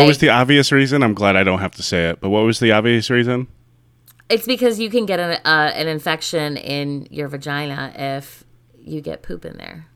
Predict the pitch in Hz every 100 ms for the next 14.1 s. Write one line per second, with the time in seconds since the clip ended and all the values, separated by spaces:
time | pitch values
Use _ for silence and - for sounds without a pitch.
0 | _ 98 76 71 - 123 120 117 - 110
1 | 101 - - 113 92 87 85 80 80 87
2 | - 101 92 82 87 85 - 90 82 73
3 | 69 - 62 60 - _ - - 208 220
4 | 196 170 156 156 180 170 165 - 196 208
5 | - 226 220 202 240 233 175 147 151 180
6 | 190 113 120 131 120 120 113 - 87 208
7 | 202 196 165 185 185 202 208 208 208 208
8 | 226 196 196 233 180 156 185 151 151 147
9 | 127 123 127 131 123 139 175 165 107 107
10 | 131 - - - 82 101 113 131 - _
11 | - 117 240 214 110 - - - _ _
12 | _ _ _ _ _ _ _ _ _ _
13 | _ _ _ _ _ - 180 160 190 147